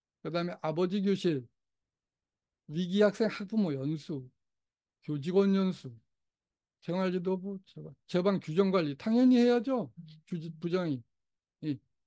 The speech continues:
학교폭력 예방제도 계획 수립 추진, 뭐, 특별교육, 뭐 이게 지금 몇 개야 도대체. 예. 요거, 이, 이럴 때 이제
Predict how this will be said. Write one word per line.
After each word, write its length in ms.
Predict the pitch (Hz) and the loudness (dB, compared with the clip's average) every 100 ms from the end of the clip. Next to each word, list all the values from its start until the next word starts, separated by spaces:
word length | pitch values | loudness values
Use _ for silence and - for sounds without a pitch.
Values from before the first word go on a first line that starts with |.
| _ | _
학교폭력 480 | - 202 226 233 226 | -12 -4 0 2 4
예방제도 400 | 208 208 202 190 | 6 4 2 0
계획 220 | 190 190 | 0 -2
수립 300 | - 202 156 - | -2 -6 -6 -8
추진, 340 | 233 190 127 _ _ _ _ _ - | -10 -10 -12 _ _ _ _ _ -20
뭐, 180 | 156 - _ _ _ _ _ | -20 -20 _ _ _ _ _
특별교육, 600 | - - 262 214 208 143 - _ _ _ _ - | -14 0 2 6 6 4 -6 _ _ _ _ -10
뭐 100 | 160 | -6
이게 320 | 151 185 247 | -4 0 2
지금 260 | 220 247 | 4 4
몇 200 | 165 156 | 4 0
개야 280 | - 262 208 | 2 2 2
도대체. 440 | 139 151 143 - 120 _ _ _ _ - | 0 -4 -6 -8 -14 _ _ _ _ -16
예. 140 | 139 110 _ _ _ _ _ _ _ _ _ _ _ _ _ _ _ _ _ _ _ _ _ _ _ _ _ _ _ _ | -14 -14 _ _ _ _ _ _ _ _ _ _ _ _ _ _ _ _ _ _ _ _ _ _ _ _ _ _ _ _
요거, 540 | 165 165 190 196 190 - _ _ _ _ _ _ _ _ _ _ _ - _ _ _ _ _ _ | -4 4 8 8 6 2 _ _ _ _ _ _ _ _ _ _ _ -20 _ _ _ _ _ _
이, 60 | - 160 156 156 156 165 | -12 -8 -4 -4 -4 4
이럴 260 | 190 208 | 6 6
때 140 | 208 254 | 6 6
이제 380 | 214 202 196 180 | 8 8 6 2